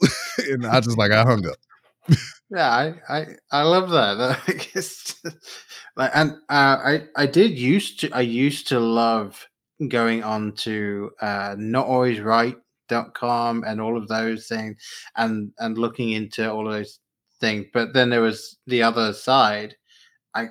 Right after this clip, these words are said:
Speaker 2: I can't remember the name of the website for the life of me, but it was just a list of all of those things, of those calls from people, and it's like the customer service rep just getting annoyed and <laughs> just,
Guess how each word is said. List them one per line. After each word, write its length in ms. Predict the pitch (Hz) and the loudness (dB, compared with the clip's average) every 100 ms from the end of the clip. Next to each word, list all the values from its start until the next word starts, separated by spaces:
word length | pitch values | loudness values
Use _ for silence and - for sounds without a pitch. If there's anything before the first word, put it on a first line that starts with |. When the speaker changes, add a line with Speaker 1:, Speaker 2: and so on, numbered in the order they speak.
| - | -8
Speaker 2:
I 100 | 110 | -8
can't 360 | - - 139 123 | -6 0 0 0
remember 260 | 123 117 | 0 -2
the 80 | 107 | -2
name 180 | 104 98 | -6 -8
of 60 | 92 | -10
the 40 | |
website 400 | 95 92 - 87 | -12 -12 -14 -14
for 80 | - | -14
the 60 | 101 | -8
life 260 | 98 110 | -8 -8
of 80 | - | -14
me, 140 | 104 101 | -18 -14
but 100 | 120 | -8
it 120 | 120 | -6
was 400 | 117 123 120 113 - | -2 0 0 -2 -4
just 260 | 127 120 | -4 -2
a 60 | 120 | -2
list 340 | 113 120 117 | 0 0 -2
of 120 | 110 - | -10 -8
all 200 | 113 117 | -4 -4
of 80 | 120 | -2
those 240 | 120 110 | -4 -4
things, 400 | - 107 104 101 _ | -6 -10 -8 -14 _
of 220 | 104 101 98 _ _ _ _ _ _ _ | -6 -6 -8 _ _ _ _ _ _ _
those 600 | 117 104 98 98 92 - - _ _ _ _ _ - | -2 0 0 -4 -8 -14 -18 _ _ _ _ _ -8
calls 340 | - 135 135 131 | 0 4 4 0
from 280 | 127 120 | -2 -2
people, 580 | 117 120 117 117 113 113 - | -2 -2 0 0 2 0 -2
and 220 | 107 104 | -4 -4
it's 160 | 98 | -6
like 220 | 113 104 - _ - | -6 -8 -10 _ -12
the 340 | 110 107 98 - | -6 -4 -6 -6
customer 380 | 127 120 117 | -6 -6 -6
service 480 | - - 123 110 101 | -4 0 0 -2 -6
rep 260 | 110 104 - | -6 -8 -8
just 280 | - 117 - | -12 -10 0
getting 280 | 131 117 104 | 2 2 -2
annoyed 440 | 98 101 95 90 - - - - - | -6 -6 -6 -8 -18 -18 -18 -16 -6
and 220 | 120 120 | -4 -2
<laughs> 80 | - | -2
just, 440 | 131 - - - | -2 -4 -6 -8